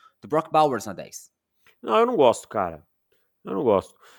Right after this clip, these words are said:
Speaker 2: Eu acho que as pessoas gostam mais de Brock Bowers do que eu gosto, tá? As pessoas gostam mais de Brock Bowers do que eu gosto. Então, eu não escolheria na dez. Eu acho que, é, um tight end, pra mim,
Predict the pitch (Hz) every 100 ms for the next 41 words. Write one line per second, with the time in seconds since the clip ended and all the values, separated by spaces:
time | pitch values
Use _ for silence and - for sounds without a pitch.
0 | - 135 156 - 170 170 165 170 131 139
1 | 175 180 143 127 147 180 143 143 151 113
2 | 117 143 151 135 151 - 147 165 151 120
3 | 101 - - _ _ _ _ _ _ _
4 | - 95 107 - _ _ _ - - 120
5 | 110 110 113 120 101 104 127 120 120 -
6 | 101 98 117 120 117 - 127 135 98 87
7 | - _ _ _ _ _ _ 123 135 -
8 | 135 143 147 139 127 120 117 - - 139
9 | 160 - 160 139 135 127 104 104 135 127
10 | 117 123 - 123 - _ _ - _ -
11 | 113 113 120 139 139 135 123 131 131 -
12 | 135 131 135 131 135 123